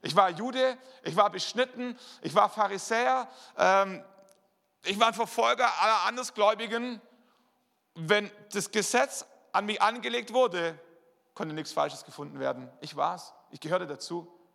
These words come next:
Das war seine Vergangenheit, da kam er her. Und das Problem ist von Menschen, die denken, dass sie was Besseres sind,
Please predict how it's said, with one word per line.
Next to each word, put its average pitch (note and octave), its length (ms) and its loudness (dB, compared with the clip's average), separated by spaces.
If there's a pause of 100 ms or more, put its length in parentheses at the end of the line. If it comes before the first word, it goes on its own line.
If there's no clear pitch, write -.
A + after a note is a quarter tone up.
(840)
Das A#3+ 200 2
war B3 100 4
seine G#3+ 280 0
Vergangenheit, F#3+ 640 2
da F3 60 0
kam F#3+ 240 0
er F#3+ 120 0
her. F3 320 2 (300)
Und F#3 140 0
das G3+ 80 0
Problem A#3 500 0
ist - 320 -8
von G3 160 0
Menschen, G#3+ 480 0
die F3+ 160 -10
denken, G#3+ 400 2
dass G3 160 -6
sie F#3 100 -10
was F#3+ 200 2
Besseres A#3 520 -2
sind, G3 300 -2